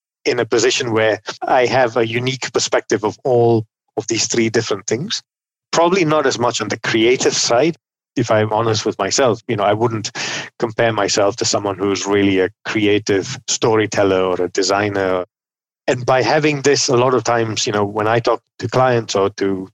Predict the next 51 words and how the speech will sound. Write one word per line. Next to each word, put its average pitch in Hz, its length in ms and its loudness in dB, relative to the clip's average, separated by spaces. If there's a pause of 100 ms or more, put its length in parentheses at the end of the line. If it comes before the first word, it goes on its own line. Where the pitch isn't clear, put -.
potential 104 640 0 (400)
employees, 117 840 0 (520)
they 131 280 0
kind 139 160 0
of 120 80 4
look 131 160 0
at 113 80 2
it 107 100 2
and 117 260 -4
they 127 260 0
find 139 340 0
it 120 60 0
very 127 400 2 (100)
difficult 127 460 2
to 127 60 2
kind 113 200 -2
of 98 60 -8
map 117 380 -4 (140)
what 110 180 2
I 120 200 4
do 110 320 2
or 101 100 2
what 110 180 0
my 101 120 0
skill 135 260 2
set 104 240 0
is 95 140 0
until 135 340 2
they 123 140 4
really 123 260 4
kind 123 160 0
of 107 80 0
see 131 140 0
the 110 100 0
bigger 117 240 0
picture. 113 400 0
And 98 180 0 (280)
it 160 100 2
takes 214 180 0
a 208 60 -2
bit 202 120 4
of 156 60 2
convincing, 143 540 0
right? 110 220 0
It's 104 240 0
like - 280 0
understanding 110 640 0
not 113 220 -2
just - 320 0
e-commerce 123 460 2
alone. 110 400 2